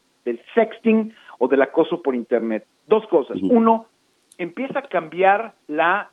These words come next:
Speaker 1: eh, la forma de interactuar del adolescente con la tecnología.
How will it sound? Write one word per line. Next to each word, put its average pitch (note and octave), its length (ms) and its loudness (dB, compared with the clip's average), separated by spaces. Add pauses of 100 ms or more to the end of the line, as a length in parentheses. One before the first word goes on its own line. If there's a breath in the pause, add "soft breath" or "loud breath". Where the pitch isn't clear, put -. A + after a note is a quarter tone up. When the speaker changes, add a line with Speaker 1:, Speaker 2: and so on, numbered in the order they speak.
(100)
Speaker 1:
eh, C#3 440 -4 (240)
la D3+ 180 -6 (120)
forma G3+ 360 2
de D#3+ 100 -8
interactuar D3+ 840 -2
del B2+ 320 -6
adolescente B2+ 680 -6
con C#3 180 -10
la B2 80 -8
tecnología. A2 500 -20